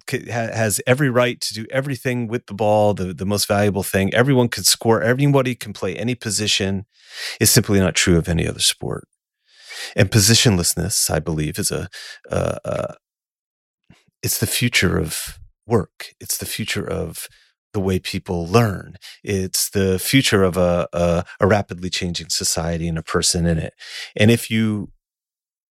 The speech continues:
come to the space with others with a positionless consciousness, something, the fifth principle, human alchemy, can happen.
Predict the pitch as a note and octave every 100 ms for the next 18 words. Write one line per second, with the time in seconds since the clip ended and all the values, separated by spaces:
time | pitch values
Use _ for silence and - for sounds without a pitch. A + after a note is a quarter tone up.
0 | _ - D#3 C3 C#3+ D3+ _ _ _ _
1 | _ _ - - A2+ A2+ B2 C#3+ _ _
2 | - G2 - A2 A#2 C#3 - G#2+ G#2 G2
3 | A#2+ A#2+ - - _ _ _ _ _ -
4 | A2 G2 A2 A#2+ - A2 G#2 - G#2 A2+
5 | - A#2+ E3+ D#3 - - - _ _ _
6 | _ _ _ _ _ - - B2+ - A#2+
7 | A#2+ A2 _ _ _ - - A2+ - -
8 | - _ _ _ - G#2 - G2+ - A#2
9 | G#2+ A2 - F2 E2+ D#2+ - _ _ _
10 | _ - - G#2+ F#2+ A2 G#2 F#2+ F2+